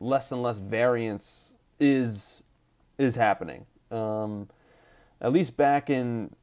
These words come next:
the dot-com bear market, um, the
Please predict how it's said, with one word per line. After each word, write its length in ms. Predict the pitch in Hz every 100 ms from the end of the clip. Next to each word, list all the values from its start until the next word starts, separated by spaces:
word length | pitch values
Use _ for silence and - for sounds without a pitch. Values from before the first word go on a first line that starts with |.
| _
the 580 | 117 113 113 113 107 98 - _ _ _ _ _ _ _ _ _ 123
dot-com 680 | 131 120 120 139 139 139 123
bear 220 | 120 110
market, 600 | 110 104 - 107 - - - -
um, 800 | 120 117 107 101 - - - 123 - - _ _ _ _ _ _ -
the 640 | 123 117 113 110 107 104